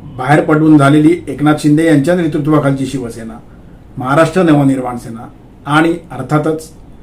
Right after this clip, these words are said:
ठाकरे कुटुंब या संदर्भातले व्हिडिओ तुमच्यासमोर आणखीन आणखीन येत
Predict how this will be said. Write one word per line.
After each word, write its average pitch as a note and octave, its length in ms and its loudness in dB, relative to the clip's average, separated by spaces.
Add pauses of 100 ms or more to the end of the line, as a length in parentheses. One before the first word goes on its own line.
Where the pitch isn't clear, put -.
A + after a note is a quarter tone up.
ठाकरे B2+ 300 -4
कुटुंब A#2+ 280 -8 (1900)
या D3 100 0
संदर्भातले D#3 600 4
व्हिडिओ C#3+ 340 2 (500)
तुमच्यासमोर D3+ 480 0 (720)
आणखीन C#3 360 -4
आणखीन D#3+ 400 -2
येत D3+ 320 2